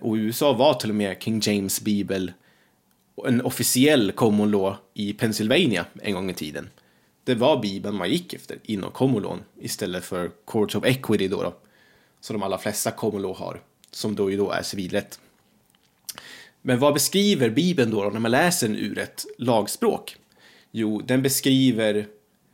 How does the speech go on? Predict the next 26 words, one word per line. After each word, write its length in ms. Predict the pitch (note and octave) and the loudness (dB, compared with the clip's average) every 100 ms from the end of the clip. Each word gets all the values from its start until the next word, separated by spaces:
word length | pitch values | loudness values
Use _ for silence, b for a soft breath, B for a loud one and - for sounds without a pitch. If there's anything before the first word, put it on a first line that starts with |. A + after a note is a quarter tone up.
| _ _ | _ _
berättelser, 800 | - A2 F3 - - F#2 - - - _ _ _ _ _ _ - | -4 0 0 -4 -10 -6 -6 -6 -12 _ _ _ _ _ _ -4
analogier, 840 | B2+ A#2+ A#2+ B2 E3 A#2 F#2+ - _ _ _ _ | -2 0 0 0 -2 -2 -4 -6 _ _ _ _
principer 840 | - C3 C3 E3+ E3 - - F2+ - _ _ _ - - b b | 0 2 2 0 -2 -4 -6 -8 -8 _ _ _ -20 -20 b b
som 160 | - B2 | -8 -4
förklarar 480 | B2+ B2+ D3 D#3+ A#2+ | -4 2 4 4 4
naturlagen. 920 | A2+ - B2 G#2+ C3 C3+ G#2 G2+ G#2+ | 0 -2 0 2 4 4 2 -2 2
Vad 140 | B2 | 2
har 200 | A#2 A#2+ | 4 2
du 80 | A2 | 0
för 180 | - A2 | -2 0
rätt 480 | B2+ C3 - - B B B | 2 0 -2 -18 B B B
i 100 | - | -8
grunden 560 | G#2+ B2+ D3+ C3 G#2 G2 | 0 4 4 2 0 -4
och 120 | G#2+ | -2
hur 120 | A2+ | -2
följer 400 | G#2+ - D3 C#3 | 0 2 4 6
du 80 | G#2+ | 4
den 280 | G#2 G2+ G2 - b b - | 2 0 -2 -10 b b -8
på 80 | G#2+ | -4
ett 80 | |
religiöst 720 | G#2 A2 A2+ - G2+ G#2 - | 0 0 0 0 -2 -2 -6
sätt? 460 | - - - - - _ _ _ _ _ - _ _ _ b b b b b | -6 -6 -6 -14 -20 _ _ _ _ _ -20 _ _ _ b b b b b
Vad 160 | A#2+ A#2+ | 0 4
är 240 | C#3 D#3 | 4 4
det 120 | A#2+ | 4
att, 380 | A2 - - | 2 -2 -12